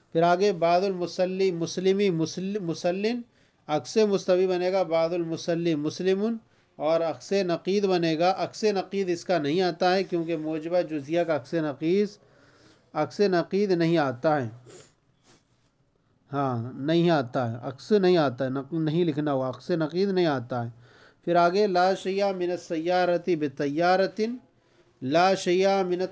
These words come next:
तय्यारति बि सय्यारतिन ये अक्स मुस्तवी होगा,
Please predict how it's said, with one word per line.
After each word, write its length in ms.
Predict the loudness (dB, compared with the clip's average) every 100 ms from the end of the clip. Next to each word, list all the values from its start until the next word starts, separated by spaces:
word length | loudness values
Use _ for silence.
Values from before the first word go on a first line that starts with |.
| -4
तय्यारति 640 | -2 0 2 0 -2 -2
बि 120 | -4
सय्यारतिन 720 | -4 -6 0 0 2 0 -2
ये 60 | -2
अक्स 240 | -4 -6
मुस्तवी 500 | -8 -8 -8 -6 -2
होगा, 380 | 0 0 0 -2